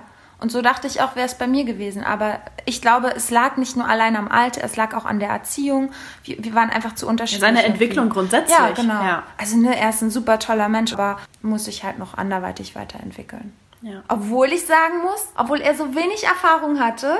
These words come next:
Speaker 1: ich hatte den Sex überhaupt mit ihm.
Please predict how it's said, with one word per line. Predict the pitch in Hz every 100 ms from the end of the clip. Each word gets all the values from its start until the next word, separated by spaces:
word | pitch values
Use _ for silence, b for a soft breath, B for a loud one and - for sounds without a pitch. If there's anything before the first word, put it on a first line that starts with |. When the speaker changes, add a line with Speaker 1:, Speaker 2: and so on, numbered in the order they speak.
| - -
Speaker 1:
ich | 269 294
hatte | 294 262
den | 240 233
Sex | - 311 330 - -
überhaupt | 247 233 208 202
mit | 185 190
ihm. | 185 185